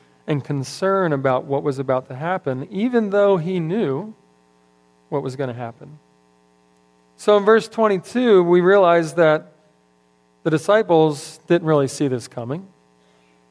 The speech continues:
They looked at one another, just like in other areas of Scripture, you see that sometimes we look at them as clueless, but we'd probably be pretty clueless too when it comes to these things, not knowing about a Messiah and hearing things taught, but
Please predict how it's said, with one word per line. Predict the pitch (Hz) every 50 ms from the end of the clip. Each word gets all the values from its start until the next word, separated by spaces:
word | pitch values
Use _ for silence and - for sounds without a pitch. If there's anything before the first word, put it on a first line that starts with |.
| _ _ _ _ _ _ -
They | 175 175
looked | 170 175 170 - -
at | 175 175
one | 160 160 160 160
another, | 151 147 147 156 185 196
just | 185 175 175 - -
like | 180 170 160
in | - 160
other | 151 156 175 185 180
areas | - 180 165 165 170 165 165 156
of | 156 156 -
Scripture, | - - 180 170 - - 190
you | 175 160
see | - - - 180 175
that | 175 170 165 156 - - - - - _
sometimes | - - 202 185 180 - 180 175 175 170 160
we | 170
look | 165 175 170 -
at | 180
them | 165 170 170 160
as | 151 -
clueless, | - - - 170 165 170 180 196 202 196 -
but | - 180 165 170 - - - _ -
we'd | 165 175 170
probably | - - 175 170 160 160 160
be | 151 151 151
pretty | 143 - 170 160 151 143
clueless | - - 165 156 151 147 156 151 - -
too | - - 147 147 151
when | 156 147 143
it | - -
comes | - 156 151 143
to | - 151
these | 135 139 139 135 -
things, | - - 143 139 139 160 180 170 -
not | 165 147 139 151 -
knowing | 156 139 135 139 143 147 151 143
about | 131 131 135 135 143 151 - - _ _ _ -
a | 151
Messiah | 131 120 113 - - 131 120 123 131 143 151 151 151 147 - - _ _ -
and | - 127 120 123 110
hearing | 127 170 175 175 175 170 160 139
things | - 165 151 147 131 -
taught, | - - 175 180 190 214 190
but | 147 139 127